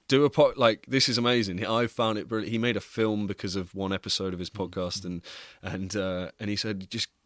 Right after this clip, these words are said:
Speaker 1: get a microphone, sit down with a mate, and see what happens. And if you like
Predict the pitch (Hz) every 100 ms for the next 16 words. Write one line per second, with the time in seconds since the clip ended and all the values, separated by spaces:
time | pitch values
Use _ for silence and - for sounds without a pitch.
0 | _ 151 135 117 107 98 101 104 98 101
1 | - - - 139 113 110 101 98 101 101
2 | - 101 98 - _ _ _ - - 147
3 | 143 147 120 101 98 107 117 120